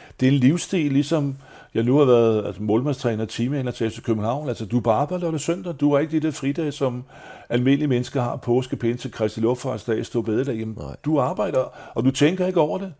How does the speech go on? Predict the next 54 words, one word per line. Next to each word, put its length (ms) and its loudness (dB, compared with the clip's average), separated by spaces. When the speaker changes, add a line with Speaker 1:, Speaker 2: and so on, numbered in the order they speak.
Speaker 2:
Nej. 80 -4
Speaker 1:
Det 80 0
vil 80 2
nok 180 4
være, 140 4
som 160 -6
min 120 -2
kone, 320 -4
skal 180 0
man 100 -2
have 140 -2
mig 120 -2
hjemme 220 0
lørdag 180 6
og 80 0
søndag 340 4
nu, 120 8
ikke? 160 6
Det 20 -16
har 80 8
hun 100 6
ikke 180 4
været 120 4
vant 220 0
til, 140 -2
men, 240 -2
øh, 360 4
ja, 140 4
sådan 240 -4
er 40 -4
det 80 -4
bare. 180 -2
Speaker 2:
Hva-, 80 6
hvad 140 6
med 120 4
sådan 200 2
en 60 2
oplevelse, 460 2
som, 340 0
øh, 280 0
du 60 0
når 180 6
lige 100 0
at 60 -4
spille 180 -4
en 80 -4
enkelt 200 -6
kamp 240 -2
med 80 -4
din 140 -4
søn, 300 -2
med 80 -4
Morten, 400 -4
ikke? 120 -8